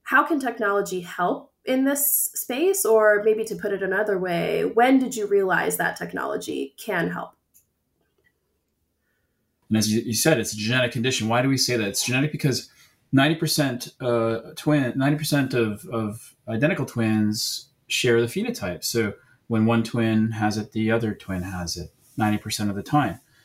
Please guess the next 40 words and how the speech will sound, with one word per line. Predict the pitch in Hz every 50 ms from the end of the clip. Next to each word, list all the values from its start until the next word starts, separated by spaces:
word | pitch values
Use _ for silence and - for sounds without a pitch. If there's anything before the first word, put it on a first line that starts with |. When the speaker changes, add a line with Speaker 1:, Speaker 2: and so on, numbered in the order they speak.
| _ -
Speaker 2:
That | 127 131
indicates | 139 139 135 156 - 151 143 139
that | - 127
it's | 123 117 - -
genetic. | - - 107 101 95 95 98 101 - - - _ _ _ _ _ _ _ _ -
It's | 151 143 - 170
also | 180 202 - - 160 151
heritable. | 139 139 139 151 143 120 101 87 - 90 80 - - - _ _ _ _ _ _ _ _ - -
It's | 107 - - -
at | 117 101
least | 131 147 143 -
sixty | - 120 113 - - 104
percent | - 104 - - 104 104
heritable, | 104 101 104 101 101 98 98 92
perhaps | - 110 110 113 - - - - -
more. | 117 117 113 107 101 104 123 156 156 _ _ _ _ _ _ _ _ _ _ -
Therefore, | - 135 135 - - 135 131 127 123
there's | 113 117 117 117 - -
something | 139 135 131 - 123 120 107
going | 113 113 107 104 101 98
on, | 95 95 98 98 92 95 95
and | 92
there's | 101 -
some | - 104 92
transmission | 82 - - 117 107 104 98 107 131 135 131 - 139 131 123
happening | 123 123 120 117 - 123 117 110 107 107 107 104 101 95
of, | 90 90 92 92 - - - - _ -
of | 107 98 98 98 95 95 - - - -
genetic | - - 110 107 107 107 104 104 104 101 - -
risk | 117 139 151 143 - - -
from | - - 120 104 98 95 92
parents, | - - 147 147 143 135 127 120 - - -
and | 117 110 110
there's | 107 107 107 - -
also | - 110 107 - - 107
spontaneous | - - - 113 104 - - 131 123 123 117 - -
mutations | 113 107 - - 117 107 - - 107 104 101 95 98
that | 101 98 98 -
are | - 104 101 98
emerging, | 98 101 107 120 127 127 123 117 110 104 98 95 -